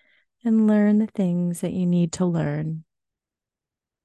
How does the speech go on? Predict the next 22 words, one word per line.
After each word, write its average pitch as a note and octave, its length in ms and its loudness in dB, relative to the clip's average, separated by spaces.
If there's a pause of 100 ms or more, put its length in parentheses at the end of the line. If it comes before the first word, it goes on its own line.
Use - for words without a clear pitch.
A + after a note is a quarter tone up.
(600)
And A3 240 -4
see G#3+ 520 -2
the A3 120 -2
things F#3+ 640 4
that F#3+ 100 2
you F#3 160 4
need F3+ 480 4
to - 140 -6
see. E3+ 560 -8 (2000)
Good. D#3 600 -6 (2250)
Now, A3+ 800 2 (580)
I C4+ 40 -6
want C#4 120 -2
you B3+ 140 -2
to A3+ 100 -6
just - 180 -8
take F#3+ 160 -4
a F#3 80 2
nice F3 460 2
deep G3+ 320 2
breath G#3 300 -8
in. E3+ 540 -6